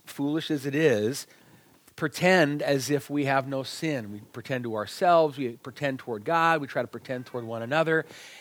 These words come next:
And, and the crazy thing in, in the Bible is that the God of grace says what sounds counter, uh, intuitive to us, that if instead of hiding in our sin, we bring our sin to him as deep as it runs,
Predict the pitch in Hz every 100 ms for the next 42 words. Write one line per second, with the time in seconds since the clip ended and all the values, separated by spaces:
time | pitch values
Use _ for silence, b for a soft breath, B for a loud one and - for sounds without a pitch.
0 | B 147 156 143 135 - 170 180 180 175
1 | 151 147 147 156 160 151 143 131 147 180
2 | 139 127 135 131 123 - B B 135 -
3 | 135 - 143 160 165 156 131 123 139 160
4 | 143 123 - - B B B - 160 151
5 | 135 135 - 160 147 139 - - 143 156
6 | 165 143 123 b b - 135 113 113 -
7 | 139 - 160 165 135 - 127 117 110 -
8 | 139 123 - 143 - 147 135 - 131 156
9 | 160 151 b b - 131 113 110 - 120
10 | 117 113 110 _ 131 123 139 147 151 135
11 | - 139 127 117 117 139 127 113 101 117
12 | 127 139 110 120 117 123 127 95 87 -